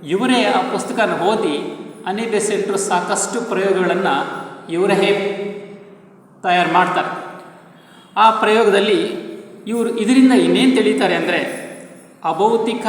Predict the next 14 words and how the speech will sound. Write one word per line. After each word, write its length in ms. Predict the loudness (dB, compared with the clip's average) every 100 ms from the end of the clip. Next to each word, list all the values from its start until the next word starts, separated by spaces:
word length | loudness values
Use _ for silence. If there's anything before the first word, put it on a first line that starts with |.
| 0 0
ಮತ್ತು 380 | -2 -2 -4 -4
ಅತೀಂದ್ರಿಯ 760 | -4 0 0 2 2 2 2
ಶಕ್ತಿಗಳು 920 | 0 -2 -2 -2 0 0 0 -4 -8 -10 -10 -6
ಸತ್ಯವೆಂದು 1000 | -4 -6 -2 0 0 0 -4 -4 -6 -6
ಮನಃಪೂರ್ವಕವಾಗಿ 1500 | -4 -4 -4 -2 0 0 -2 -2 -2 0 0 -2 -6 -8 -12 -18 -20 -20 -20 -20
ಖಚಿತವಾಯಿತು. 1200 | -8 -4 -2 0 2 4 2 0 2 2 0 -4 -8 -8
ಅದನ್ನು 240 | -6 -6 -4
ಓದಿದ 440 | 0 2 2 2
ಮೇಲೆ 300 | 0 -2 -2 -4 -8 -12 -16 -20 -20 -20 -20 -20 -8
ಇವರು 560 | -4 2 2 2 -2 -4
ಇದು 180 | -4 -2
ನಿಜ 240 | 0 2
ಅಂತ 440 | 4 4 2 0 0
ತಿಳ್ಕೊಳ್ತಾರೆ. 680 | 0 0 0 -2 -8 -10